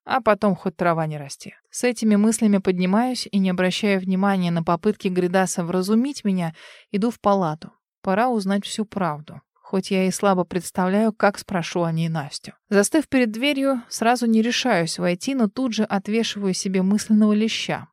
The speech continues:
Тошно становится от этой вдруг откуда-то взявшейся трусости и робости. "Лучше бы ты так робел, придурок, когда трусы с неё стягивал".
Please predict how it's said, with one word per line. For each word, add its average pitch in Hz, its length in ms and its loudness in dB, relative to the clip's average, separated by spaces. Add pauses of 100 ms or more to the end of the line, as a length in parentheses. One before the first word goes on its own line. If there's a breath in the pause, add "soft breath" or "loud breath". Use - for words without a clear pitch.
Тошно 262 340 2
становится 190 600 2
от 170 100 -2
этой 202 340 0
вдруг 202 380 0
откуда-то 190 540 -4
взявшейся 170 640 -4
трусости 202 600 -4
и 175 60 0
робости. 170 600 -4 (240)
"Лучше 208 300 0
бы 220 120 4
ты 226 80 0
так 220 260 2
робел, 226 380 4
придурок, 208 420 2
когда 202 240 -2
трусы 220 440 -2
с - 120 -8
неё 151 220 -6
стягивал". 160 640 -4